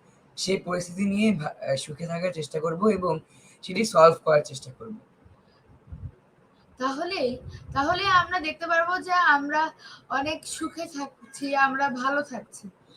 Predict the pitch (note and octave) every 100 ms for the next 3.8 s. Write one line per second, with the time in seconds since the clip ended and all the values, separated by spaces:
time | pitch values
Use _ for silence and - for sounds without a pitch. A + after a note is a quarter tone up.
0 | - - - F4 E4 F4 F#4 E4+ D4+ E4+
1 | F#4+ G4 E4+ D4+ E4+ F4+ - D4 B3+ D4+
2 | D#4 E4+ D#4 D#4 D#4+ D#4+ - C#4+ D4 C#4+
3 | D4+ C4+ B3 B3 C#4 C#4 C4+ G#4